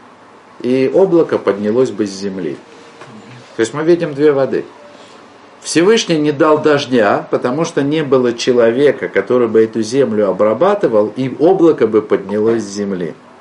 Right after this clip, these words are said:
Вот они, две воды. Вот верхняя, вот нижняя.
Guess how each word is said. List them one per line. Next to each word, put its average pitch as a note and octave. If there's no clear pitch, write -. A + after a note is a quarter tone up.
Вот F#3
они, G#2
две G2+
воды. F#2+
Вот C3+
верхняя, D3+
вот A2
нижняя. G2+